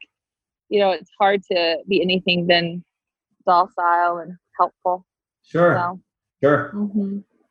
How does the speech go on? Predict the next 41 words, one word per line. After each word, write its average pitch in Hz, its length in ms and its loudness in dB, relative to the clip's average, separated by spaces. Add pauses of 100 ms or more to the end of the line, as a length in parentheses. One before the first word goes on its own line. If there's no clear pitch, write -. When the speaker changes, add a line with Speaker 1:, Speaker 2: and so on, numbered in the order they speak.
Speaker 2:
Um, 131 400 0
I 156 60 -4
remember 160 760 -2
years 151 280 0
ago 139 300 0
in 123 80 -4
a 120 60 -8
previous 135 500 0
career, 123 640 -2 (600)
long 123 300 0
before 127 320 0
I 120 40 -2
had 117 300 -2
done 120 380 0
my 117 180 0
own 117 200 -2
work 117 200 0
and 107 160 -4
a 107 60 -10
lot 117 200 2
of 107 60 -2
the 107 80 -6
learning 113 300 0
that 104 100 -2
I've 107 140 0
done 113 180 -2
subsequently, 107 680 -4
I 117 80 0
had 117 260 0
a, 104 240 -2
I 120 80 -4
had 120 200 2
a 110 40 0
meeting, 113 520 0 (440)
um, 110 260 0
with 123 180 0
someone 127 340 0
who 123 120 0
began 117 320 0
to 113 80 -2
cry. 110 560 -2